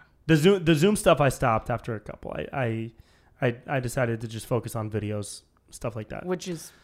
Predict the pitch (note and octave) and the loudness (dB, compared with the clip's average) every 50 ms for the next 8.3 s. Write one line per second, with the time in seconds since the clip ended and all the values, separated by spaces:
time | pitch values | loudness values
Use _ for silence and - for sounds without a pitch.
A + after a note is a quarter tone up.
0 | - - F3 D#3 D#3 D3+ D3+ D3 D3+ C#3 - D#3 D3 C#3+ C#3+ D3 D3 D3 F#3+ G3+ | -6 -2 0 0 0 0 -2 -4 -6 -4 -2 -2 -2 -2 -2 -4 -8 -8 -4 -4
1 | G3+ D#3 - D3+ D3+ - D#3 E3 D#3+ - C3 A#2+ A2+ - - - - F3+ E3 D3 | -4 -4 -4 -6 -10 -12 -12 -10 -10 -10 -10 -10 -10 -10 -6 2 4 4 6 6
2 | C3 C3+ B2+ A2 G2 - - - C#3 - - - - - C3 B2 A2 G#2+ A2+ B2 | 4 4 2 2 -2 -4 -8 -10 -10 -10 -12 -14 -8 -2 0 0 0 0 -2 2
3 | B2+ D3 D#3 D3+ C#3+ C3+ C3 B2+ C3 C3+ C#3 C3+ C3 B2+ B2+ B2+ C3 C#3+ C3+ - | 6 8 8 8 8 6 2 -4 -2 0 0 2 2 0 -2 -4 -6 -8 -8 -4
4 | - C3 B2 B2 B2 C3 B2+ B2 B2+ B2 B2 A#2+ - C#3 C3 B2+ C3 C3+ C3 - | -2 0 0 0 -2 -4 -4 -2 -2 -2 -2 -2 -2 -2 -2 -2 -2 -4 -8 -8
5 | - - C#3+ C#3 B2+ C#3 D3+ G3 A#3+ F#3 - B2+ B2 A#2 - A2+ A2+ G#2+ - - | -6 -4 -4 -4 -2 -4 -4 -4 -4 -4 -4 -6 -6 -6 -8 -8 -8 -10 -14 -18
6 | - _ _ - F3 F#3 F#3 G3 B3+ F4+ F4+ - - E3+ F#3 A#3 - - - - | -20 _ _ 2 2 4 6 6 6 6 6 4 4 4 6 6 4 4 2 -6
7 | - - - - D3 C3+ C#3 - F#3+ G#3 G3+ E3 F3 F#3 E3+ D3 C#3+ B2+ C3 B2+ | -12 -12 -6 -2 0 2 2 4 4 4 4 4 4 4 4 2 2 2 0 -2
8 | - - E3 F3+ D3+ A#2 | 2 4 4 4 4 2